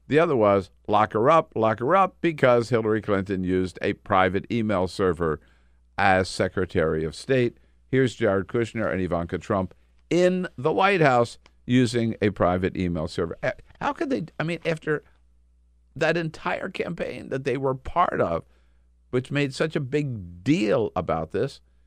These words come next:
even though the F B I found that Hillary Clinton, while she was careless, had done nothing wrong, they go ahead and do the same damn thing. And, of course,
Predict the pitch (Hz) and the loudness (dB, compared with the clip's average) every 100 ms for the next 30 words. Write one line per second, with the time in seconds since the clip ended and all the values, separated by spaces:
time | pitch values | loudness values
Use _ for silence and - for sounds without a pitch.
0 | _ 147 143 131 113 107 104 101 - 104 | _ 2 2 2 -2 0 0 -2 -2 0
1 | 98 101 98 92 90 87 92 87 85 98 | 0 -2 -4 -2 -4 -4 -4 -4 -6 -6
2 | 90 85 82 - _ - 80 - 90 80 | -6 -6 -6 -10 _ -6 -6 -6 -10 -10
3 | - 160 160 113 107 - 87 85 85 80 | -4 -2 0 -2 -4 -6 -4 -2 -2 -4
4 | 82 78 95 143 143 127 117 _ _ _ | -6 -6 -4 0 0 -2 -8 _ _ _
5 | 151 170 151 123 113 110 110 101 92 95 | 0 2 2 2 2 -2 -4 -4 -4 -4
6 | - 180 180 123 113 107 156 165 156 165 | -2 -2 -2 -2 -2 -2 -2 -2 -4 -10
7 | _ _ - 170 170 151 139 120 120 | _ _ -4 -2 0 0 2 2 2